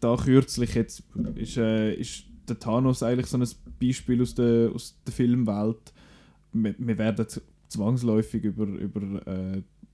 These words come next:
Star Wars, Marvel oder beziehungsweise Star Wars Comics und, und Disney Bösewicht irgendwann,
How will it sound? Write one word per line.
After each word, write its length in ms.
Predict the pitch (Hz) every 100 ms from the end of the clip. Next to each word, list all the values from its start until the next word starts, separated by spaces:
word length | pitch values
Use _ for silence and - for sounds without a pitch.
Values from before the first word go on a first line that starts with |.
| _ -
Star 420 | - - 104 107
Wars, 240 | 104 107 -
Marvel 960 | 107 101 104 104 98 104 104 101 101 95 -
oder 160 | 107 101
beziehungsweise 400 | - 110 113 110
Star 220 | - 104
Wars 200 | 104 -
Comics 600 | - 113 107 110 - -
und, 320 | - 101 87 -
und 240 | 104 -
Disney 260 | 117 120 107
Bösewicht 520 | 113 113 110 113 -
irgendwann, 500 | 113 113 107 107